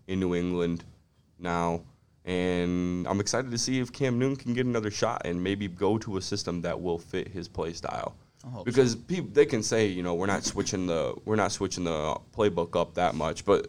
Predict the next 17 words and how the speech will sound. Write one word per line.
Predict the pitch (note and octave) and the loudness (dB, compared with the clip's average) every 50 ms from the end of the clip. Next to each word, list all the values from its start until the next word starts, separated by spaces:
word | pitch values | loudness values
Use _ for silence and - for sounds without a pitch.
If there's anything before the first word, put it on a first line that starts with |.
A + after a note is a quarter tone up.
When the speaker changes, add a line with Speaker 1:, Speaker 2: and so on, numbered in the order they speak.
| - - | -4 -2
Speaker 1:
I'm | F#2+ F#2 F2+ | -2 -2 0
telling | - A#2+ A2 F#2+ D#2+ B1 | 2 2 2 2 0 -2
you, | E2 D#2 | -6 -4
there, | E2+ F2 D#2 A#1+ - | -2 -2 -2 -2 -4
<laughs> | - F2+ G#2 - - - - - | -6 -6 -4 -4 -4 -6 -6 -10
there | G2+ G2 G#2+ G2+ F#2+ G2 | -2 2 4 4 6 4
is | G2 F#2 F2+ F#2+ | 2 2 0 -2
a | |
much | F#2+ G2 G2+ G#2+ A2 A2+ A#2 A#2+ A2+ - | -2 2 4 6 8 8 8 8 6 6
different | - G#2 G2 - - - | 4 4 4 4 2 0
play | - G2 F#2 F2+ | 0 0 0 0
style | - - E2 F2 F2 E2+ | -2 -2 -2 -2 0 0
that | F2 E2+ - | -2 -2 -2
you're | F2+ F2 E2+ E2+ F2 F2 F2 E2+ - - _ _ _ _ _ _ _ _ _ _ _ | -2 -2 0 0 -2 -2 -4 -8 -12 -18 _ _ _ _ _ _ _ _ _ _ _
calling | - - G2 G2 G2 G2 F#2+ F#2 F2 | 0 2 4 6 6 4 2 2 0
and | D#2+ F2+ F#2 | -2 0 4
running | G2 G#2 G#2 F#2+ F2 F2 F2 F2 F2 E2+ | 6 6 8 8 6 2 2 0 -2 -4